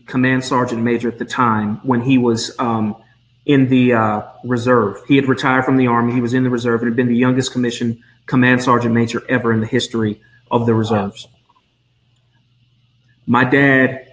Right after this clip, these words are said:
the day I called my dad, he was traveling. Um, it was T D Y, you know, he, it was summer camp. He had to be somewhere traveling, uh, with the Army doing some exercises.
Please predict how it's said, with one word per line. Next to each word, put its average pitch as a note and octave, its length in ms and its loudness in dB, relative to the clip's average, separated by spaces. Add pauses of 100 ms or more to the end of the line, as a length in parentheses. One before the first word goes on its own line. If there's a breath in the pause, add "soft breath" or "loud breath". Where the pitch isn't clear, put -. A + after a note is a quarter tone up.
(200)
the A#2+ 100 -2
day C#3 360 4
I D#3+ 100 2
called D3+ 400 -4
my C3 140 0
dad, A2 320 -2
he C#3+ 180 -2
was A#2+ 180 -4
traveling. D3+ 880 0 (300 loud breath)
Um, G#2+ 540 -4 (120)
it - 80 -16
was B2 140 -12
T D#3+ 200 -2
D C#3+ 140 4
Y, A#2+ 380 2
you C3+ 80 0
know, B2 220 2
he, B2+ 440 -2
it B2 140 0
was A#2+ 200 -6
summer B2+ 220 0
camp. A#2+ 260 -4
He C3 120 -2
had B2+ 180 2
to B2+ 60 -4
be B2+ 160 0
somewhere B2+ 440 -2
traveling, A2+ 640 -2 (280 soft breath)
uh, A#2 280 0
with B2 140 0
the C3 120 2
Army A#2+ 200 2
doing A#2+ 240 0
some A#2+ 180 0
exercises. A2 840 -6